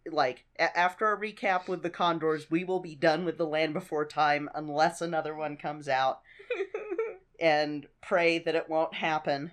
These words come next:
Speaker 1: Um, all right, so, <sighs> let's do this.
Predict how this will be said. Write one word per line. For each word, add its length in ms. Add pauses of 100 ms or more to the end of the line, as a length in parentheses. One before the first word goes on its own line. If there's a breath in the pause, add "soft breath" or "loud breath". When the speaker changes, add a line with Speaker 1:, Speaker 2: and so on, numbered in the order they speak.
(140)
Speaker 1:
Um, 640 (460)
all 80
right, 240
so, 420 (560 loud breath)
<sighs> 500
let's 220
do 140
this. 340